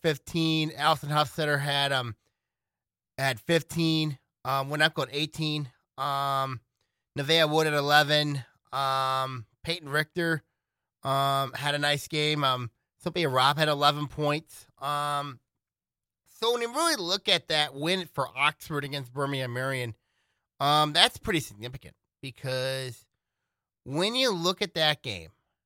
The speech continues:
and you study that game, I mean, yes, there's a reason why I had Oxford ranked third to start the year behind West Bloomfield and Lake Orion. Um, that team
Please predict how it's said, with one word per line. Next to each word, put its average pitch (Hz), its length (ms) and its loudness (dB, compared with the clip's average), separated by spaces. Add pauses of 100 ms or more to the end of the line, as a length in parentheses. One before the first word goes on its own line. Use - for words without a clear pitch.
(460)
and 147 160 -4
you 147 80 -2
study 160 500 0
that 98 280 -10
game, 87 220 -20 (680)
I 135 140 0
mean, 147 500 -4 (840)
yes, 226 460 6
there's 202 240 4
a 165 40 0
reason 175 400 0
why 156 400 8
I 135 80 -2
had 147 180 2
Oxford 143 460 2
ranked 123 320 -6
third 110 240 -8
to - 80 -20
start 87 320 -16
the 104 60 -20
year 147 220 -8
behind 113 680 -2
West 123 340 -4
Bloomfield 120 420 -8
and 143 80 -6
Lake 151 200 -6
Orion. 190 340 -4 (300)
Um, 123 540 -2 (720)
that 170 340 6
team 175 580 0